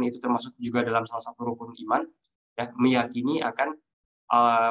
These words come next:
bahwasanya Allah Subhanahu wa taala itu mengutus para rasul, mengutus para nabi, ya, yang mana mereka nabi dan rasul itu memiliki sifat-sifat, ya.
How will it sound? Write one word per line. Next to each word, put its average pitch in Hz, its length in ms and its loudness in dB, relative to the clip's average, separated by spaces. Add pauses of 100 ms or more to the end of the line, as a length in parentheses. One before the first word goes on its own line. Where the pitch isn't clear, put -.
bahwasanya 117 480 0
Allah 135 160 -2
Subhanahu 123 320 -2
wa - 60 -10
taala 123 260 -2
itu 151 80 -20
mengutus 147 480 -2
para 127 240 2
rasul, 120 400 -2
mengutus 139 400 0
para 123 240 2
nabi, 113 400 -2 (320)
ya, 123 240 -4 (320)
yang 117 240 2
mana 127 400 2 (360)
mereka 117 640 0
nabi 127 320 -2
dan 120 80 -6
rasul 117 280 -10
itu 139 120 -6
memiliki 123 400 0
sifat-sifat, 143 640 -6 (240)
ya. 107 160 -8